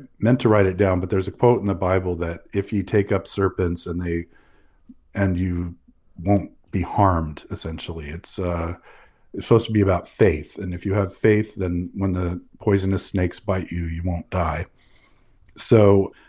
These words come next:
a book got written about a true story of a,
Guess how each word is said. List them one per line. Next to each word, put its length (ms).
a 80
book 280
got 240
written 500
about 280
a 40
true 240
story 520
of 240
a, 300